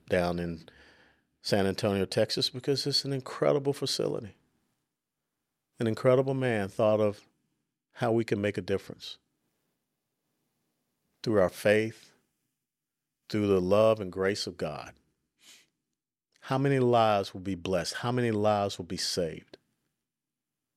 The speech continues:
'Cause that's really what this is about. I don't want to live anywhere near a place that believes like Ralph Northam did.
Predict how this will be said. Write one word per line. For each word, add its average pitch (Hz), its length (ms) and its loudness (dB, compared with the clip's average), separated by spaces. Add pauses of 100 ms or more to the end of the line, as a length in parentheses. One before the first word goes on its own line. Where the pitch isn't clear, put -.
(220)
'Cause 131 120 -4
that's 196 240 4
really 110 220 -2
what 85 140 -6
this - 200 -10
is 71 100 -16
about. 65 420 -10 (3500)
I 139 100 8
don't 160 300 2
want 135 460 -4 (2000)
to 110 100 -4
live 107 340 4
anywhere 131 460 2
near 98 480 0 (100)
a 92 80 -2
place - 600 0 (1300)
that 101 120 -4
believes 107 340 0
like 98 240 0
Ralph 92 400 -2
Northam 87 540 -4
did. - 300 -12